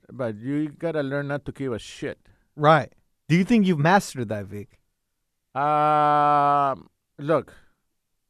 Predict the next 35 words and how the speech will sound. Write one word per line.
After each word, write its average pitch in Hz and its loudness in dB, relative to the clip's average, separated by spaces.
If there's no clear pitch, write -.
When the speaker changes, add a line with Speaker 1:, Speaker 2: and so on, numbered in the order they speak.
Speaker 1:
it 147 -4
depends 185 -4
who 180 -6
I'm 156 -4
around 123 -6
with. 87 -12
Speaker 2:
Right. 131 0
Speaker 1:
If 123 -10
I'm 170 -4
around 180 -2
family, 175 -6
Speaker 2:
Right. 131 -4
Speaker 1:
I 120 -2
obviously 127 -6
care. 120 -6
Speaker 2:
Right. 127 -8
Speaker 1:
I - -20
Speaker 2:
Really? 143 -4
Speaker 1:
keep 135 -4
my 123 -8
cool. 127 -10
Yeah, 127 -6
I'm 117 -10
not 147 -10
gonna 120 -10
act 104 -12
like 107 -12
an 98 -10
idiot 131 -4
in 110 -12
front 123 -8
of 113 -6
the 101 -8
family. 113 -8
Speaker 2:
Hmm. 143 -6